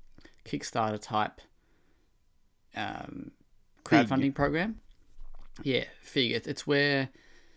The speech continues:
Speaker 2: I was gonna say, what's
Speaker 1: What?
Speaker 2: the gimmick of Fig? Because every different crowdfunding platform has some special thing that makes them great.
Speaker 1: What's the game that Kieran, uh,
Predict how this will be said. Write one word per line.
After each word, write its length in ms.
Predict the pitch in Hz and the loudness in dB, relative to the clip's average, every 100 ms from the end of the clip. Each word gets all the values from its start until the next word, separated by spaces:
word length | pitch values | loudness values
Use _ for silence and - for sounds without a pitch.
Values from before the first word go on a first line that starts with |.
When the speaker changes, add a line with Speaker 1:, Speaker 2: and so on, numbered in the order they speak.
| - | -14
Speaker 2:
I 20 | |
was 100 | - | -2
gonna 100 | 131 | 0
say, 100 | 120 | 4
what's 220 | 123 156 - | 6 4 2
Speaker 1:
What? 60 | |
Speaker 2:
the 60 | 135 | 2
gimmick 280 | 123 123 104 | 4 4 2
of 100 | - | -4
Fig? 380 | - 104 87 | 2 2 2
Because 240 | 101 101 107 | -4 0 2
every 320 | 131 139 135 | 4 6 6
different 340 | 113 113 98 | 4 2 -2
crowdfunding 480 | 95 98 101 101 95 | 2 0 0 -2 -2
platform 340 | 98 87 98 98 | -4 -4 -4 -4
has 160 | 95 | -6
some 200 | - 92 | -4 -6
special 400 | - 101 - 98 | -4 -4 -4 -8
thing 220 | - 101 | -6 -6
that 80 | 90 | -6
makes 260 | 92 80 - | -6 -8 -8
them 200 | 87 87 | -8 -8
great. 200 | 85 87 | -6 -6
Speaker 1:
What's 180 | 92 - | -6 -10
the 140 | 185 | -10
game 320 | 90 151 147 | -4 0 0
that 160 | 143 - | -2 -6
Kieran, 580 | - 127 131 131 123 - | -6 -4 -2 -2 -4 -2
uh, 240 | 127 117 | 2 2